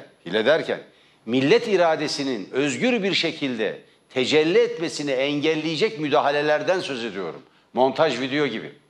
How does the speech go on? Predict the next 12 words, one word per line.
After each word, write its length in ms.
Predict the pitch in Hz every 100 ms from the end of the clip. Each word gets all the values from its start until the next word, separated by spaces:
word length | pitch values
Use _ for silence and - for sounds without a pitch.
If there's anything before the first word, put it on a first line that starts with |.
| _ _ _ _ _ _ _ -
iftira 480 | 123 - 139 151 156
gibi, 280 | 139 104 90 - _ _ _ _ _ _ _ _ _ _ - _ -
yalan 440 | 117 123 147 165
gibi, 320 | 151 135 98 82 - _ _ _ _ _ _ _ _ _ _ -
devlet 340 | 131 139 123
kurumlarının 680 | 143 151 151 151 147 170 175 - _ _ _ -
iktidar 420 | 127 135 165 175
partisini 480 | 151 147 131 165 165
desteklemesi 760 | 135 - 135 131 131 123 143
gibi 380 | 117 92 113 151 - _ _ _ _ _ _ _ -
bir 160 | 165
yerde, 640 | 202 - 135 107 98 113